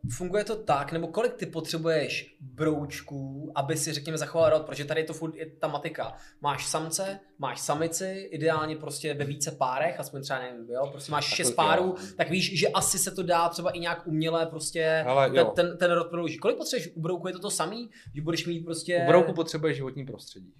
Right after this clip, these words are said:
Speaker 1: Prostředí,
Speaker 2: Tam,
Speaker 1: ten
Speaker 2: tam,
Speaker 1: biotop.
Speaker 2: tam, jako, tam ti klidně jeden pár to zachrání. Protože se jako velmi rychle, tam, jako u brouku to vůbec není o množství,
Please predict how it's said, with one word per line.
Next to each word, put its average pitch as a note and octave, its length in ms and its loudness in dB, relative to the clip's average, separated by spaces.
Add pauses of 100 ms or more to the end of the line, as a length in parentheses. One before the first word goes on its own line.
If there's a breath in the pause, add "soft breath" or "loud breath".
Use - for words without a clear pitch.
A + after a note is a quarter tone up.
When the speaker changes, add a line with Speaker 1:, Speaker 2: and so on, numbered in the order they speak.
Speaker 1:
Prostředí, C3 340 0
Speaker 2:
Tam, - 80 -12
Speaker 1:
ten - 140 -8
Speaker 2:
tam, D#3+ 40 0
Speaker 1:
biotop. D#3 500 6
Speaker 2:
tam, C#3+ 260 2
jako, C#3+ 280 2
tam D3+ 240 2
ti F3+ 120 -4
klidně E3 260 -4
jeden D#3 260 2
pár B2+ 260 4
to C#3 120 -8
zachrání. G#2+ 580 -4 (840)
Protože C3 340 0
se - 120 2
jako C3+ 160 2
velmi C3+ 400 4
rychle, A#2+ 360 -2 (260 loud breath)
tam, C3+ 220 -12
jako C3+ 220 -4
u D#3+ 120 -6
brouku F#3 280 4
to F3+ 120 2
vůbec D#3 240 0
není D#3 200 0
o D3+ 100 0
množství, C#3+ 680 -4